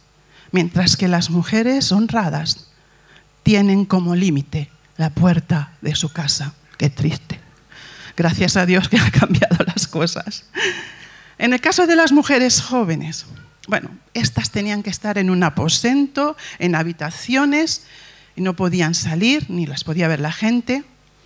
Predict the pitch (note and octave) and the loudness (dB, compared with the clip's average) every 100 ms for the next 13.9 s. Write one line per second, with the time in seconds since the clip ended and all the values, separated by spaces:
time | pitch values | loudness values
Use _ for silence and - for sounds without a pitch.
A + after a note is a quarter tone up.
0 | _ - _ - F3 F3+ F#3 A3 A3+ - | _ -20 _ -6 -4 -2 -2 0 0 0
1 | G#3 G#3 F#3+ F#3+ F#3+ G3+ G3 E3+ F3 E3+ | 2 2 2 0 0 2 2 2 0 -2
2 | E3 G3 F3+ - E3+ D#3 E3 - G#3+ A3+ | -2 -2 -2 -4 -4 -4 -6 0 2 2
3 | A3+ A#3+ - _ - - - F#3 G3+ A#3+ | 0 -4 -4 _ -20 -10 -4 -2 0 0
4 | B3 A#3 A3 G3+ A#3 A#3 A#3+ A#3 A3+ F3 | 0 0 -2 -2 -2 0 0 0 -2 -4
5 | - - A3 G3 F#3+ F#3 - A#3 A3 G3 | -6 -2 -2 2 0 0 -2 0 0 0
6 | - B3 B3 B3 A3+ F3 D3+ F3 E3+ G3+ | 0 2 4 4 4 2 0 0 2 2
7 | F#3+ F3 F#3 F#3 E3+ F3 F#3 F#3 E3+ E3 | 2 2 2 0 0 2 2 2 0 -2
8 | - - - F3 E3 D#3 E3+ - D#3+ D3+ | -8 -20 -2 0 0 -2 -2 -2 -2 -4
9 | E3 - - _ _ _ - - - _ | -6 -8 -10 _ _ _ -20 -20 -20 _
10 | _ - E3 F3+ G#3 A3 G3+ G#3 - G3+ | _ -8 -2 0 0 0 0 -2 -2 -4
11 | F#3 F#3 F#3+ G3 F#3+ F#3 E3+ F3 E3+ F#3 | -2 -4 -4 0 0 2 0 -2 0 0
12 | D#3+ - - - - F#3+ G3 F#3+ - - | 0 -4 -16 -20 -6 -2 0 -2 -4 -2
13 | F3 E3 E3 D#3+ G3 F3 - D#3+ E3 | -2 -2 -4 0 -2 -2 -4 -4 -4